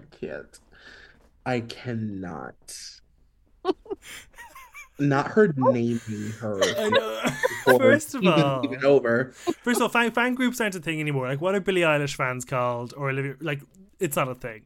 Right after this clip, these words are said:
Speaker 2: I don't think anymore. Also, you should never have name your, you never name your own fans. That's,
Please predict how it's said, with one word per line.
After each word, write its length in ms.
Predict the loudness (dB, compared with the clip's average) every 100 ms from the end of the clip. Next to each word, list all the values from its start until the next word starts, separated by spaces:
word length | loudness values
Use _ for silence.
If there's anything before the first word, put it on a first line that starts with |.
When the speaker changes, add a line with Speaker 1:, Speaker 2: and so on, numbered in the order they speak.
| -8
Speaker 2:
I 100 | -4
don't 160 | -4 -6
think 140 | -12
anymore. 460 | -14 -16 -18 -20 -20 _ -20 _ _
Also, 560 | -2 -2 0 0 2 0 -6
you 160 | -6
should 220 | -4 -2
never 260 | 0 0 2
have 200 | 0 0
name 380 | -2 -4 -4 -4
your, 180 | -6 -8 -10
you 100 | -6
never 300 | -2 -2 -2
name 180 | -4
your 120 | -4 -6
own 120 | -10
fans. 480 | -16 -20 -20 -18 -14
That's, 540 | -14 -14 -16 -18 -20